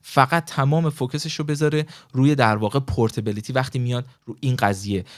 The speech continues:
یعنی تمام اون، اه، جنبه‌های دیگه مثل پروداکتیویتی فیچرز، کلابریشن، تمام اینها رو در نظر می‌گیره، اسکیلبیلیتی و سکیوریتی، ولی یه موضوع مهم خیلی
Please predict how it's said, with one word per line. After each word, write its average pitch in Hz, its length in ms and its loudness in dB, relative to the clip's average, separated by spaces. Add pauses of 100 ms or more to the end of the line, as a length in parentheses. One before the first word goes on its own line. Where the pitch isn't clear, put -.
(200)
یعنی 120 280 0 (160)
تمام 143 400 4
اون، 131 300 -2 (100)
اه، 107 180 -2
جنبه‌های 110 600 2
دیگه 113 240 -4
مثل 107 220 -4
پروداکتیویتی 104 640 -4
فیچرز، 135 420 -4
کلابریشن، 107 720 -4 (360)
تمام 139 300 4
اینها 156 240 2
رو 147 60 0
در 127 140 4
نظر 120 280 0
می‌گیره، 156 280 -2
اسکیلبیلیتی 110 480 -4
و 110 100 -2
سکیوریتی، 113 460 -6 (260)
ولی 156 240 2
یه 185 120 2
موضوع 147 380 4
مهم 143 520 4
خیلی 139 380 -2